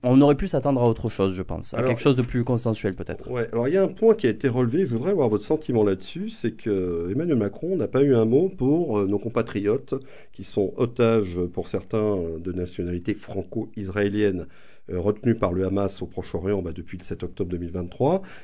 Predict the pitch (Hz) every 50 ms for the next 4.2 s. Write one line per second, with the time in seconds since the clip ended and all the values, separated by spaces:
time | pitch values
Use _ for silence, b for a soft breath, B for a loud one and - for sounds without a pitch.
0 | B B - 127 196 214 180 143 127 - 175 214 220 214 - 120 110 101 104 98
1 | 92 90 92 101 - - 117 104 117 113 101 98 98 101 98 95 - - 90 -
2 | - 143 151 147 - 104 95 107 104 104 - 123 113 101 92 90 - 101 101 101
3 | 110 113 107 - - 110 107 117 117 117 - - - 113 110 117 117 110 110 113
4 | 110 135 185 208